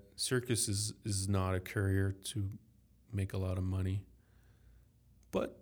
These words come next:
it's fun, and it's a way to have a lot of cool experiences like this one I had in China,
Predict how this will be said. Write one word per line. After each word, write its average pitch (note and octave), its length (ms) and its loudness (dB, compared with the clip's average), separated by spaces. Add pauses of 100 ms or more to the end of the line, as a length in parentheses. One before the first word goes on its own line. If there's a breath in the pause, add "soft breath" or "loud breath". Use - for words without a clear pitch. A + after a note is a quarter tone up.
(680)
it's - 160 2
fun, G2 340 2 (1200)
and A#2+ 120 4
it's A#2 160 4
a A2 60 2
way G2+ 180 4
to G2 140 0
have F#2+ 120 2
a F#2+ 40 2
lot F#2 220 2
of G2 260 -6
cool G2+ 220 -2
experiences F#2+ 840 -2 (460)
like G2 200 -2
this F#2+ 260 -2
one F#2+ 180 0
I F#2 120 0
had F#2+ 280 -2
in F#2+ 120 -2
China, F#2+ 460 -2